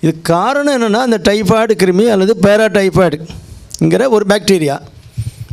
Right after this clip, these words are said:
இது எங்க இருக்குன்னா, மனித கழிவுகள்ல இருக்கு. மனித கழிவுனா நோய்வாய்ப்பட்ட மனிதனுடைய அந்த மலக்குடல்ல இருந்து வெளியில ஏறக்கூடிய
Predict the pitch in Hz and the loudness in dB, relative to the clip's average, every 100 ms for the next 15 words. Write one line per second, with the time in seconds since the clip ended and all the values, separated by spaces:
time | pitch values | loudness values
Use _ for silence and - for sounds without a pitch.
0 | - - - _ - - _ _ - 165 | -18 -20 -20 _ -20 -20 _ _ -2 0
1 | 190 208 277 277 240 233 285 226 214 285 | 2 0 0 2 0 0 0 0 0 0
2 | 240 214 226 262 208 190 170 - - _ | 0 0 0 0 0 0 -4 -8 -12 _
3 | - - - - - - _ _ _ - | -20 -20 -20 -20 -20 -20 _ _ _ -2
4 | 127 180 214 196 214 269 208 226 269 247 | 0 0 0 0 0 0 2 2 2 0
5 | 254 208 226 185 269 - - 180 208 208 | 0 -2 -2 -2 -4 -4 -4 -2 0 0
6 | 196 180 247 285 - - - - - - | 2 2 0 -2 -10 -20 -20 -18 -18 -20
7 | - _ _ - - _ _ _ _ 170 | -20 _ _ -20 -20 _ _ _ _ -2
8 | 180 180 233 202 233 233 220 202 202 277 | 0 0 0 0 0 2 0 0 0 0
9 | 277 226 240 226 214 180 185 | 0 0 0 0 0 2 2